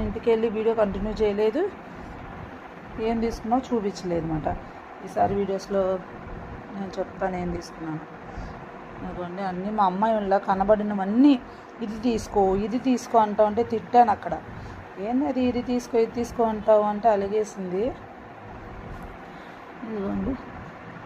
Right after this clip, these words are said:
ఇదిగో అదేంటి చిన్నప్పుడు చాక్లెట్స్ అంటారు కదా ఆరెంజ్ కలర్వి, అది గ్రీన్ కలర్ చాక్లెట్స్ అవి. కానీ నేను అక్కడ ఇందాక చూపించాను కదా వేరే చేనేత వస్త్రాలు ఏం దానికి వెళ్ళామని చెప్పేసి అక్కడ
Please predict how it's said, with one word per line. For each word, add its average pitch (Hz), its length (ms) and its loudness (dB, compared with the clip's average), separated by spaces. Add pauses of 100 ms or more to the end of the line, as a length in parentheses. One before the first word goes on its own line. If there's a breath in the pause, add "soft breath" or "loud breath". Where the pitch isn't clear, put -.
(240)
ఇదిగో 175 260 -8 (760 loud breath)
అదేంటి 180 380 -2 (260)
చిన్నప్పుడు 220 520 0
చాక్లెట్స్ 294 640 -2
అంటారు 190 360 0
కదా 190 180 4 (220)
ఆరెంజ్ 202 400 6
కలర్వి, 196 400 2
అది 220 220 0
గ్రీన్ 220 300 2
కలర్ 196 300 6
చాక్లెట్స్ 185 520 2
అవి. 180 200 2 (600 loud breath)
కానీ 254 200 10 (100)
నేను 277 160 8 (100)
అక్కడ 254 240 4
ఇందాక 269 280 10
చూపించాను 247 460 2
కదా 226 160 6 (100)
వేరే 220 260 4
చేనేత 233 420 4
వస్త్రాలు 220 340 -2
ఏం 208 140 -2
దానికి 208 260 -2
వెళ్ళామని 214 460 0
చెప్పేసి 196 460 -4 (760 loud breath)
అక్కడ 208 220 0